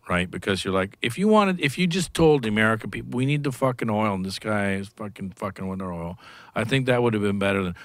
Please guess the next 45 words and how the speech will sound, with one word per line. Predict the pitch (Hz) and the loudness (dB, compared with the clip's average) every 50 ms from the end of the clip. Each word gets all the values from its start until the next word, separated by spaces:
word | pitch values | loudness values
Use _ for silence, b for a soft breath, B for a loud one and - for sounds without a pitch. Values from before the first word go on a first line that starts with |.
| B B B | B B B
weapons | - 107 113 113 - 127 117 110 | -2 0 0 0 0 -4 -4 -2
of | 110 | -2
mass | 101 101 104 110 113 110 110 | 2 2 4 4 4 2 0
destruction | - 107 101 - - - 113 110 107 - - 104 92 | -2 -4 -6 -4 0 2 2 2 2 0 -4 -4 -4
and | 87 87 82 | -4 -4 -2
going | 87 95 104 113 113 110 | 0 2 2 4 4 4
into | 107 107 107 104 | 6 4 4 4
the | 98 104 | 2 2
U | 104 101 101 101 104 | 2 2 4 4 4
N | 101 104 101 101 95 | 2 2 0 -2 -2
and | 90 87 | -4 -6
trying | - - 101 104 110 113 | -6 -2 0 0 0 0
to | 113 | 0
get | 101 110 110 | 0 0 0
everybody | 110 110 107 110 101 101 107 107 104 | 0 2 0 0 0 2 2 2 2
behind | 101 98 101 95 110 107 104 104 104 101 | 0 -2 -2 -2 -2 0 0 0 0 0
it | 101 98 | -2 -4
and | 95 87 87 | -6 -8 -10
try. | - - 104 B B B B B B B B - | -8 -8 -8 B B B B B B B B -10
Look, | - 135 151 156 175 175 160 | -8 -6 -4 -2 -2 -2 0
we | 165 170 180 | 0 0 2
understand | 202 214 196 170 - - 131 120 127 131 131 | 2 2 2 0 -2 -2 -4 -2 -2 -2 -2
we | 127 123 117 | 0 0 0
are | 107 | 0
a | 104 | 0
geopolitical | 95 92 95 104 110 117 113 113 107 - 104 98 95 98 95 - 92 90 | -2 -6 -6 -2 0 2 0 0 0 -2 -4 -4 -4 -4 -6 -8 -10 -8
player. | - - 120 135 139 135 | -4 -4 -2 -2 0 -2
We're | 120 104 98 92 | -2 -2 -4 -4
the | 92 92 | -6 -8
policeman, | - - 107 113 113 113 - - 104 107 | -8 -6 -4 -4 -4 -4 -4 -4 -4 -4
the | 98 | -4
world's | 95 95 98 95 92 | -6 -4 -4 -6 -6
policeman. | - - 117 123 120 - - 135 131 | -6 -6 -4 -4 -4 -4 -6 -8 -6
You | 139 139 | -2 0
don't | 147 156 | 0 2
have | 151 151 143 | 2 0 0
to | - - | -4 -4
make | 127 123 120 120 120 | -4 -2 -2 -4 -4
this | - 104 | -6 -6
shit | - - - 98 | -6 -6 -4 -4
up. | 90 82 - | -4 -6 -6
But | - 95 | -8 -6
what | 90 98 113 113 | -2 0 0 0
happened | 107 123 156 190 196 - 139 117 | 2 2 0 0 0 -2 -4 -2
is | 101 90 85 85 85 | -2 -2 -4 -4 -8